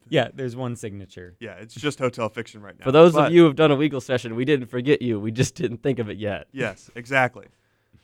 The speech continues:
Speaker 2: And also, thank you. And Jake Houston, I know you're not listening to this, but thank you for asking the people at the dining hall if we could take home Derek after an event, because I wouldn't have done that.
Speaker 3: He wouldn't have asked. He would have just taken it.
Speaker 2: Well, no. <laughs> Okay, sure. Oh, gosh.
Speaker 1: But yeah,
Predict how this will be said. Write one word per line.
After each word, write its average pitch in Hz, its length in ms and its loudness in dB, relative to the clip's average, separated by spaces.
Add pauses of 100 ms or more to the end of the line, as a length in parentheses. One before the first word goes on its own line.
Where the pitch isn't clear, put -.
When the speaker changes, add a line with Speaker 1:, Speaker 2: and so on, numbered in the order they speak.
(280)
Speaker 2:
And 131 80 -2
also, 156 340 4
thank 156 280 -2
you. 131 240 -6
And 131 260 -4
Jake 170 260 -2
Houston, 143 300 -4
I 123 140 -2
know 127 160 -4
you're 123 140 -2
not 110 200 -8
listening 117 280 -14
to 98 40 -20
this, 101 160 -20
but - 160 -20
thank 214 240 -2
you 170 120 -6
for 147 240 -2
asking 123 400 -4
the 113 80 -12
people 113 320 -12
at 104 80 -14
the 117 60 -14
dining 117 340 -6
hall 104 180 -10
if 101 80 -18
we 110 80 -18
could 104 140 -20
take 107 240 -14
home 104 180 -16
Derek 104 360 -10
after 101 280 -16
an 101 80 -20
event, 104 340 -12
because 101 360 -20
I 98 100 -20
wouldn't 104 240 -20
have 113 80 -20
done 117 240 -4
that. 98 320 -20
Speaker 3:
He 127 100 -8
wouldn't 127 220 4
have 107 100 2
asked. 110 460 0
He 120 100 0
would 113 120 4
have 104 100 -2
just 101 160 -10
taken 104 320 4
it. 92 140 -10 (100)
Speaker 2:
Well, 160 140 2
no. 180 140 4 (680)
<laughs> - 120 -20
Okay, 107 300 -12
sure. 101 320 -14 (1400)
Oh, 110 200 -18 (200)
gosh. 95 160 -20
Speaker 1:
But 135 80 -2
yeah, 123 240 -2